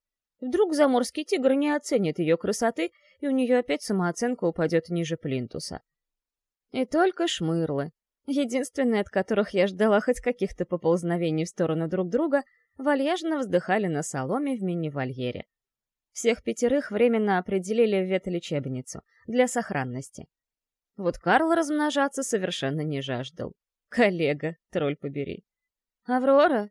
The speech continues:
ты припозднилась сегодня?" удивлённо произнесла Милли, отворачиваясь от доски, на которой неспешно строгала овощи. "Я ухожу через полчаса и всё тут закрою. Животных покормила.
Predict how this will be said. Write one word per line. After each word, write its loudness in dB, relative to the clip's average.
ты -4
припозднилась 4
сегодня?" 2
удивлённо 2
произнесла -2
Милли, -2
отворачиваясь 0
от 0
доски, -2
на -2
которой 0
неспешно -2
строгала -4
овощи. -10
"Я 8
ухожу 2
через 2
полчаса 4
и 6
всё 0
тут 0
закрою. 2
Животных 2
покормила. 2